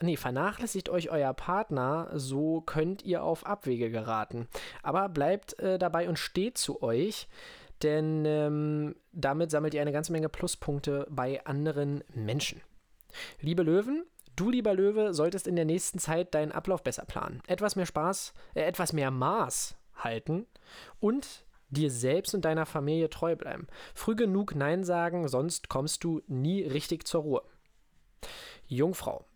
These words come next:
Du, liebe Jungfrau, musst nicht alles selbst können, solltest aber wissen, wo du Hilfe bekommst.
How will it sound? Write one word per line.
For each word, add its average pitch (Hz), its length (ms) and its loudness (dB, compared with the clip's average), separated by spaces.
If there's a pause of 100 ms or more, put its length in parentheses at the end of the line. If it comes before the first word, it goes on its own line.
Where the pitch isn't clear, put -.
(140)
Du, 208 140 2
liebe 240 180 2
Jungfrau, 202 440 4
musst 185 300 -2
nicht 196 280 -2
alles 165 260 2
selbst 165 320 0
können, 139 300 -2
solltest 160 400 0
aber 139 280 0
wissen, 156 360 0 (520)
wo 139 160 2
du 165 120 2
Hilfe 165 180 0
bekommst. - 500 -4